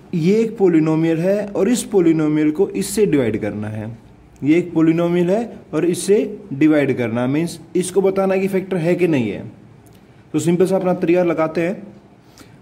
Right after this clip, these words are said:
हम third part करते हैं। एक part करूँगा, बाकी दो part अपने आप करेंगे।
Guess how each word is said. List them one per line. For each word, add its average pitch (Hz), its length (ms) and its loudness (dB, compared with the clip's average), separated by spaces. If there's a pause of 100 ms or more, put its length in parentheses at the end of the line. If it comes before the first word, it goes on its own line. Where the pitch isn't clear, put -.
हम 175 440 0 (580)
third 165 200 -2
part 180 180 -2
करते 160 320 -2
हैं। 190 360 -4 (1080)
एक 170 200 0
part 180 180 -2
करूँगा, 190 220 2
बाकी 175 280 -2
दो 175 140 2
part 170 220 -2
अपने 165 200 -6
आप 170 180 -2
करेंगे। 170 420 -2